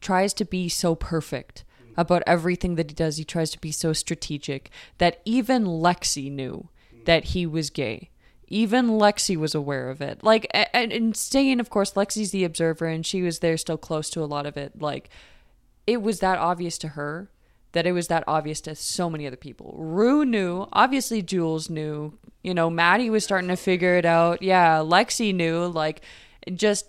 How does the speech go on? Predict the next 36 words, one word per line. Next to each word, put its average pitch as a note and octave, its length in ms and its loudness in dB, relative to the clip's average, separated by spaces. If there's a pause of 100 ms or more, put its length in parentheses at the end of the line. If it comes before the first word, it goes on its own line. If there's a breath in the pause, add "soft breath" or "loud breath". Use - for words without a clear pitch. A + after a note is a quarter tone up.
(120)
him A3 440 4
being G#3+ 400 0
called F#3+ 400 8
out E3 440 4
by, E3+ 280 6
like, D#3 480 -4 (400 soft breath)
the F3+ 120 6
play D#3+ 800 0
and F3 160 2
the E3 60 4
whole F#3 580 2 (260)
school D#3+ 500 -4
just, E3 260 -6
like, E3 180 -2
laughing D#3 400 -2
and D3+ 180 -8
losing D#3 340 -4
it C#3+ 100 -8
with C#3+ 240 -8
it, D3 160 -8
you D#3+ 160 -6
know. C#3 260 -8
It D#3+ 160 -6
just, E3 340 -4 (360 loud breath)
it, F3+ 260 0
it G3+ 160 4
said A3+ 400 2
it, A3+ 180 0
though, F#3 220 6
to F#3 160 -4
the F3 140 2
audience E3 500 4
of, E3 180 -2
like, D3+ 340 -2 (200)
he's E3 220 -6
gay. - 320 -10